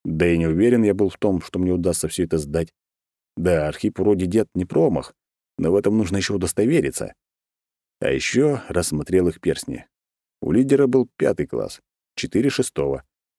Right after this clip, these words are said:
и два новичка с прозрачными камнями. Истребители не стали изобретать велосипед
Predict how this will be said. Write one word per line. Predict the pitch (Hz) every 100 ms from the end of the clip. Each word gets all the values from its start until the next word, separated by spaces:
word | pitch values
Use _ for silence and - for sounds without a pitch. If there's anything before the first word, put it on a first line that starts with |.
| _
и | 80
два | 82 123
новичка | 139 113 - 131 123
с |
прозрачными | - - 73 76 76 76
камнями. | - 85 69 67 64 - _ _ _ _ _ _ _ _ -
Истребители | 76 - 127 151 135 135
не | 135
стали | 127 - 156 85
изобретать | 80 76 82 87
велосипед | 73 82 80 82 127 117 -